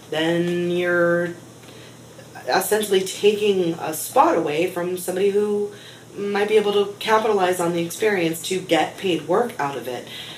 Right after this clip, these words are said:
Also, you come to expect a certain level of expertise when you're on stage, also transitions on and off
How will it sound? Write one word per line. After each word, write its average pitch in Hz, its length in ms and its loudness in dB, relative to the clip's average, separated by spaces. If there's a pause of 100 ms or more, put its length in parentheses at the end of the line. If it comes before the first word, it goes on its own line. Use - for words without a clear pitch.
(160)
Also, 247 540 2 (200)
you 208 400 -4
come 247 260 -2
to - 140 -2
expect 190 420 -2
a 190 60 -4
certain 175 320 -4
level 160 260 0
of 151 60 -4
expertise - 1000 -8 (400)
when 165 200 2
you're 151 200 -2
on 147 200 -2
stage, 131 480 -4
also 160 360 -6
transitions 143 840 0
on 165 220 -2
and 160 140 -4
off 143 540 -6